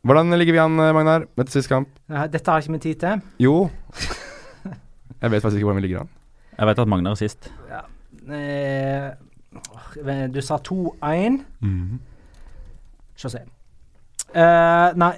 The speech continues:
Speaker 2: ingen av oss fikk poeng for, eh, Deportivo Sevilla-kampen. Alle hadde jo, eh, heimeseier.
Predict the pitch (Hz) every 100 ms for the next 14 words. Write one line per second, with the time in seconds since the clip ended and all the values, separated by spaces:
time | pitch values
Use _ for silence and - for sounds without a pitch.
0 | - 185 190 196 202 185 - 175 165 160
1 | 156 156 - 151 143 143 135 131 127 135
2 | 123 135 127 123 123 123 123 123 165 196
3 | - _ 127 135 127 120 127 127 127 123
4 | 123 120 117 127 123 131 139 143 190